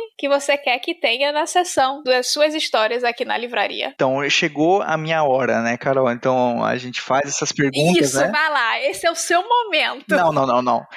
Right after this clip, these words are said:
Speaker 2: Eu falei minha hora num sentido negativo, né? Porque a gente faz essas perguntas pros autores e depois fica achando graça que eles se batem pra fazer, e aí quando chegou na gente,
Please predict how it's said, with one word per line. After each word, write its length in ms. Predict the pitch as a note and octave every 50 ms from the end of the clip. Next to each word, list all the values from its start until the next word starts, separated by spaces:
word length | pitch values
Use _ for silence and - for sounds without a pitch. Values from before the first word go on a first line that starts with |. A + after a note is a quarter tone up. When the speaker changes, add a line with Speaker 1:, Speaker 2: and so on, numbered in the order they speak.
| - - -
Speaker 2:
Eu 120 | C#3+ D#3
falei 460 | D#3+ - - - F#3 C3+ C#3 D3+ F3
minha 220 | G#3 G3 F3+ D#3+ C3
hora 260 | C3 C#3+ E3 G#3 G#3+
num 140 | G3 G3 G3+
sentido 460 | - - F3+ D#3 - - A3+ A#3+ C4
negativo, 720 | A#3+ - - G4 F4 - - - F3 F#3 E3+ C3+ A#2+ B2
né? 160 | B2+ C#3 F3+
Porque 280 | G3+ - F3 E3 - E3
a 120 | E3 D#3+
gente 200 | D#3+ E3 E3 - -
faz 140 | F3+ G3+ G3 -
essas 140 | - -
perguntas 300 | - - D#3 E3 D#3+ E3 D3+
pros 140 | - C#3 C3+
autores 520 | C3 B2 - D#3+ F3+ G#3+ C#4 A#3+ F#3 D3
e 20 |
depois 340 | C#3 D3 - - D#3 D3 -
fica 160 | - C#3 -
achando 260 | C3 - - C#3+ B2+ B2
graça 320 | C3 C#3 C#3+ D3 - D3
que 80 | - C#3
eles 140 | C3 B2+
se 100 | - -
batem 300 | C3 B2+ B2 B2 - C3
pra 100 | - A#2+ A#2
fazer, 420 | - B2 A2+ C3+ F3 G#3+ F#3+ D#3
e 40 | C#3+
aí 60 | C#3+ C#3+
quando 220 | - F3 - G4+
chegou 260 | - - F3+ D3+ D3+
na 120 | D3 C3+ B2+
gente, 340 | C#3+ F3+ A#3 C4 - -